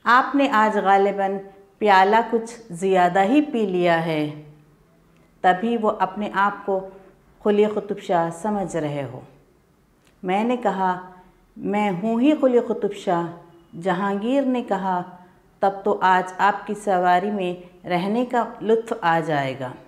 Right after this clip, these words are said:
घोड़े को मारिए गोली और मेरे ऑटो में बैठ जाइए। मीटर से कुछ बनेगा वो दे दीजिए, अलबत्ता वेटिंग चार्जेस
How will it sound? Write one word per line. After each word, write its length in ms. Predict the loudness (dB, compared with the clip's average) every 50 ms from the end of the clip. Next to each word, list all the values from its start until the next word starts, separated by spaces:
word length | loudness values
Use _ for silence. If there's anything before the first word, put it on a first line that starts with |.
| -20 _ _ _ _ _ -12
घोड़े 360 | -2 2 4 6 6 6 4
को 120 | 4 2 2
मारिए 400 | 4 4 4 2 2 2 0 0 0
गोली 500 | 2 0 0 0 0 -2 -4 -6 -8 -10 -16 -12 -4 0
और 220 | 2 2 2 2
मेरे 360 | 0 -2 0 2 2 0 2 2
ऑटो 360 | 0 0 0 -2 -2 -4 -4 -4 -6 -8 -6
में 200 | -4 -4 -4 -2
बैठ 300 | 0 0 0 -2 -4 -6
जाइए। 380 | -6 -6 -6 -6 -8 -10 -12 -16 -18 _ _ _ _ _ -4
मीटर 380 | 0 2 2 2 4 2 2 2
से 180 | 2 -2 -2 -2
कुछ 320 | -2 -4 -6 -6 -6 -6 -2 0
बनेगा 480 | 2 2 2 0 -2 0 0 2 0 0 -2 -6 -12 -20 -20 -20 _ _ _ -8
वो 200 | 0 4 4 6
दे 180 | 6 6 4 4
दीजिए, 540 | 4 0 -2 -4 -2 -2 0 0 0 -2 -4 -8 -12 -18 -20 -20 -20 -14 _ 0
अलबत्ता 440 | 0 0 2 2 0 0 2 2 2 2
वेटिंग 440 | 4 2 2 2 0 0 0 -2 -2 0
चार्जेस 720 | 0 2 2 2 0 -2 -4 -6 -6 -6 -12 -18 -20 -20